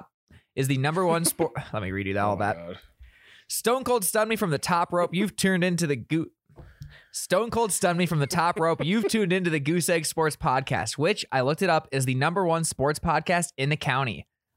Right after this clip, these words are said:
Speaker 1: I'm your
Speaker 2: Ooh.
Speaker 1: host, Matt, A K A the Rock of Lock and Stocks, and I'm joined by my co-host, Jared, A K A Gudacris.
Speaker 2: Okay, I like Ludacris and cheese, so I, that,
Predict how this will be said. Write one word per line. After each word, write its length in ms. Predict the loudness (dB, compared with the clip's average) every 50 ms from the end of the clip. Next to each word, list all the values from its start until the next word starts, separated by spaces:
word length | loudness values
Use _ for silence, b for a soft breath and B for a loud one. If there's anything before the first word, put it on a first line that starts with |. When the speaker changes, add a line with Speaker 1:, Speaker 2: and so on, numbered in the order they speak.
| _ _ -2
Speaker 1:
I'm 160 | 0 2 2
your 80 | 2
Speaker 2:
Ooh. 60 | 2 2
Speaker 1:
host, 180 | 2 0 -2 -2
Matt, 300 | 0 2 2 2 0 0 0
A 100 | 0 0
K 300 | 2 0 0 2 2 2
A 20 | 2
the 100 | 2 0
Rock 440 | 2 2 2 2 2 0 -2 -4 -4
of 220 | -4 -2 -2 -2 0
Lock 300 | 2 2 2 2 0 -2
and 100 | -4 -4
Stocks, 600 | -2 -2 0 2 2 2 2 0 -2 -6 -10 b b b b b b b -2
and 80 | 0
I'm 160 | 2 2 0 2
joined 220 | 2 2 2 2
by 120 | 2 2
my 180 | 2 0 0 0
co-host, 360 | 2 2 2 2 2 0 -2
Jared, 360 | -2 0 2 4 4 2 2 0
A 140 | 0 0 0
K 480 | 2 0 0 2 2 2 2 2 2 0
A 60 | -2
Gudacris. 1000 | -4 -8 -4 -2 0 0 0 0 -2 -4 -6 -6 -6 -6 -4 -4 -4 -4 -6 -8 _ _ _ _ _ _ _ _ _ _ -2
Speaker 2:
Okay, 240 | 0 2 0 0 0 -2 -2
I 40 | 0
like 160 | 0 0 0
Ludacris 480 | -2 -4 -4 -4 -4 -4 -4 -4 -4 -6
and 200 | -6 -6 -6 -6
cheese, 360 | -8 -6 -6 -6 -6 -8 -10
so 400 | -14 -12 -10 -10 -8 -8 -10 -12 -16 _ _ _
I, 120 | -4 -4 -4 -4 -2
that, 180 | -2 -2 -2